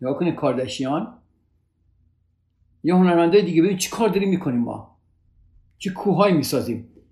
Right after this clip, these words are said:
پونصد سال دیگه ممکنه به اینا بخندن، این یقینایی که ما داشتیم. مم-، اونا ممکنه پونصد سال آینده به ر-، ر-، رسم و رسوم ما، خرافات‌های ما،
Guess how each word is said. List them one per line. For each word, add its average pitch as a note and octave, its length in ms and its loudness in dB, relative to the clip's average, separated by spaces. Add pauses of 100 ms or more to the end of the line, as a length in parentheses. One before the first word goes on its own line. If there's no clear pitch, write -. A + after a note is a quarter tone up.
(180)
پونصد A3 340 0
سال G#3+ 200 0
دیگه F3+ 140 -2
ممکنه F#3 260 0
به F3 80 0
اینا F3 140 0
بخندن، C#3+ 560 -4 (240)
این E3+ 140 4
یقینایی D3 340 2
که D3 100 -4
ما B2 120 -2
داشتیم. A2 500 -8 (1600)
مم-، A#3+ 360 6
اونا G#3+ 260 4
ممکنه A#3+ 440 4
پونصد G#3+ 340 2
سال G3 200 0
آینده F#3+ 420 0 (260)
به G3 120 8
ر-، F3+ 380 4
ر-، - 180 -4 (200)
رسم F#3+ 500 4
و F#3+ 60 4
رسوم F#3+ 420 2
ما، A#3 540 0
خرافات‌های F#3+ 800 4
ما، D#3 400 -2